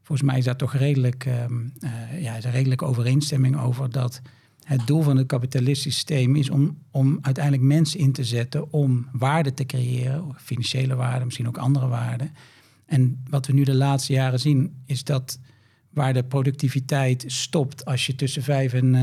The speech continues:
hè, of tussen, tussen de negen en vijf periode, ehm,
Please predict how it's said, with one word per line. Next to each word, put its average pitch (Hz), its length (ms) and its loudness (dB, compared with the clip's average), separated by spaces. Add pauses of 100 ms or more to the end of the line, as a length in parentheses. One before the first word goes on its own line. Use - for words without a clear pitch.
(120)
hè, 131 140 2
of 147 160 -4
tussen, 131 480 0
tussen 135 420 -2
de 131 100 0
negen 135 400 4
en 127 100 2
vijf 139 360 0
periode, 127 800 2 (480)
ehm, 135 280 -2